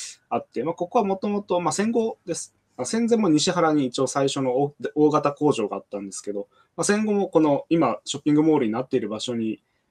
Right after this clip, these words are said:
製糖工場があって、まあ、その歴史を伝えるスポットとしてこういった小さな公園がありますので、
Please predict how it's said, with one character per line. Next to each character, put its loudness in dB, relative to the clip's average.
製 -2
糖 2
工 4
場 -2
が -4
あ -6
っ -16
て、 -12
ま -8
あ、 -4
そ 4
の 4
歴 2
史 2
を 4
伝 0
え 8
る 2
ス -4
ポ 0
ッ -8
ト 0
と -6
し -6
て -10
こ -8
う -
い 0
っ -10
た -2
小 -4
さ -2
な -6
公 0
園 -2
が -2
あ 0
り 0
ま 0
す -8
の -4
で、 -4